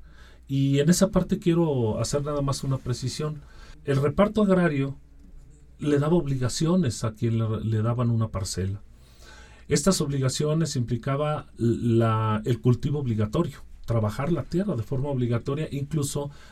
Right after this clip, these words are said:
había en las leyes, eh, plazos que si no se trabajaba se suspendían los derechos agrarios y si continuaba esta actitud se perdían los derechos agrarios, se le repartía a otra persona.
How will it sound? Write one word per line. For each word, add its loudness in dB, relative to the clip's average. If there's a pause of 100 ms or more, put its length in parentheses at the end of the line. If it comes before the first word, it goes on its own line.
había 0
en 0
las 0
leyes, 0 (280)
eh, 4
plazos 0
que 0
si 0
no 2
se -2
trabajaba -2
se -6
suspendían -2
los 0
derechos -2
agrarios 0
y 2
si -4
continuaba 0 (320)
esta 2
actitud 0
se -4
perdían -2
los 0
derechos 0
agrarios, 2
se -6
le -4
repartía -4
a -2
otra -6
persona. 0